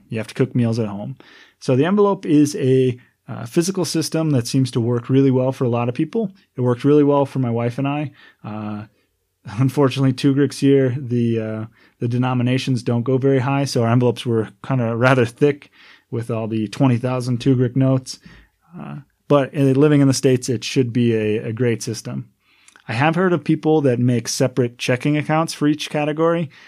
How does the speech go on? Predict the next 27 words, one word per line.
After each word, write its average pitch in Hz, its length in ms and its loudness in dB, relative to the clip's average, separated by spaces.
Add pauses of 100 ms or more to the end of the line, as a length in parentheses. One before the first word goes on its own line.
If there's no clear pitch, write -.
(140)
and 117 160 2
then 117 360 0
similarly, 143 640 4
they 120 140 2
fund 117 460 0
those 117 260 0
checking 123 360 -4
accounts 131 480 -2
at 117 80 -6
the - 80 -2
beginning 131 320 -2
of 131 100 -2
every 135 200 0
month. 143 420 -2 (500)
Uh, 104 360 -10
for 120 160 0
me, 151 200 4
this 147 200 2
seems 131 240 2
like 120 100 0
it'd 123 140 0
be 123 80 2
a 120 80 2
lot 113 180 -2
of 107 80 0
work 175 460 -2
to 117 440 2